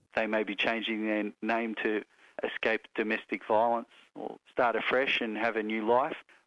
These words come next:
Somebody might have been born with a name like Giovanni and then have used an anglicised version of that name, such as John, throughout their life. And then when they go to apply for a passport, the organisation may turn around and say,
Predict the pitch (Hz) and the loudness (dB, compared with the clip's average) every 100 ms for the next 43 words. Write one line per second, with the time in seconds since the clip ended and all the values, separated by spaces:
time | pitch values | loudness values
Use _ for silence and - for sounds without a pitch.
0 | - 104 101 101 104 104 104 - 104 101 | -4 -2 0 -2 2 2 2 0 -2 -2
1 | 98 - _ 120 113 113 110 107 101 104 | -6 -16 _ 2 2 2 0 0 0 0
2 | 107 104 101 95 - 117 110 104 101 110 | 0 0 2 0 -2 0 2 2 2 0
3 | 135 170 180 - 107 104 110 104 98 98 | 0 -4 -10 -6 -4 -2 0 0 -2 -4
4 | 107 101 107 110 110 - 101 107 110 - | -2 -2 -2 -2 -2 -2 -2 0 -2 -2
5 | - 110 104 113 113 117 107 98 - 110 | 0 0 2 0 0 0 -2 -2 -2 -4
6 | 110 - 104 104 95 - 113 170 - - | -4 -4 -4 -2 -2 0 2 0 -4 -2
7 | 117 110 107 110 101 104 143 175 - - | 2 2 2 0 2 4 2 0 -4 -12
8 | _ _ - 107 104 107 104 98 104 107 | _ _ -4 -4 0 -2 -2 -2 0 0
9 | 101 101 92 - 98 95 107 104 101 - | 0 -4 -6 -2 -2 0 0 2 2 2
10 | 120 107 - 104 - 131 135 - - 147 | 2 2 2 -2 2 2 2 0 2 2
11 | 135 _ - 107 104 98 101 98 104 101 | 0 _ -4 2 2 2 2 2 2 2
12 | - 101 101 104 - 110 101 101 101 101 | 0 -2 -2 -2 0 0 0 0 0 -4
13 | 98 107 101 98 | -2 0 2 0